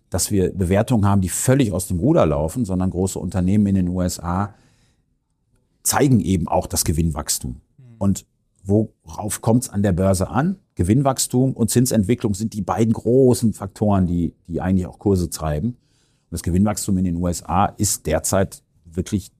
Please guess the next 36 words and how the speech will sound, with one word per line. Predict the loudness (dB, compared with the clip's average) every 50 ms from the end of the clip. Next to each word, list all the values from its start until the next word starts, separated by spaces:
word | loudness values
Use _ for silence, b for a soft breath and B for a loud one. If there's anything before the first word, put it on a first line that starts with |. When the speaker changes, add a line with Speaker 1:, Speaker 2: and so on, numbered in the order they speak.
| _ 0
Speaker 1:
deutlich | 2 4 4 4 2 0 -4
stärker | -4 -2 -2 -2 -2 -4 -4
als | -6 -6 -6
in | -10
vielen | -10 -8 -8 -6 -4
anderen | -2 -2 -2 -4 -4
Bereichen. | -6 -10 -12 -14 -16 -20 _ _ _ _ _ _ _ _ _ b b b b _ _ _
Speaker 2:
Wie | -8 -8 -8
kann | -6 -6 -4 -4
ich | -4 -4 -2
denn | 0 2 2 2
als | 2 0 -4 -4 -6
Privatanleger | -4 -4 -2 0 2 2 2 2 2 2 2 2 2 0 0
unterscheiden, | 0 0 0 0 0 0 0 2 2 2 2 0 -2
ist | -4 -2 -2 0
das | 0 0 0
jetzt | -2 -2 -4 -4
vielleicht | -2 0 0 0 -2 -4
ein | -8 -2 0
hochwertiger | 0 0 2 2 2 2 2 0 0 0 0 0
K-I-Play | -2 -2 -6 -6 0 0 0 0 0 -2 0 2 4 4 4 4 4 2 -2 B B B _ _
oder | 2 4 4 4 4
auch | 2 0 0 2
nicht? | 4 4 6 4 4 0 -4 -12 b b b b b _ _ _
Und | 0 0 0 -2 -6
vielleicht | -6 -2 0 0 0 0 -2 -6 -12 -10 -6
auch | -6 -6 -4 -2
so | 0 0 2 2
an | 2 2 2
dich, | 2 0 0 0
jetzt | -2 0 0
hast | 0 2 2
du | 4
Ryanair | 4 4 4 4 2 2 0 0
schon | 2 2 2 4
genannt. | 4 2 2 2 0 -2